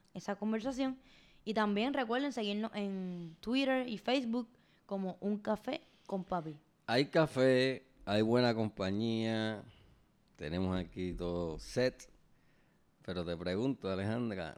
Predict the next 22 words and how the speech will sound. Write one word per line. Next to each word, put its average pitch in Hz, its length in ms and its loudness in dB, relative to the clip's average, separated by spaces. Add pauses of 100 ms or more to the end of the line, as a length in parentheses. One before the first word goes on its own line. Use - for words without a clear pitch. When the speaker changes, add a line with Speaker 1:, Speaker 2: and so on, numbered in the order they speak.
Speaker 2:
¿tenemos 110 340 -2
tema? 175 360 0 (300)
Speaker 1:
Tenemos 277 600 6
tema. 180 360 0 (560)
Speaker 2:
¿Y 101 120 -14
cuál 95 200 2
es 95 180 -4
el - 80 -10 (280)
tema? 151 340 -4 (200)
Speaker 1:
El 202 220 -4
tema 247 380 2
para 190 200 4
el 190 140 2
día 220 240 6
de 180 80 2
hoy 190 340 2
es 170 540 -2 (640)
"Me 208 240 -2
he 208 40 0
visto 233 380 -2
como 214 280 -2
quiero", 294 300 2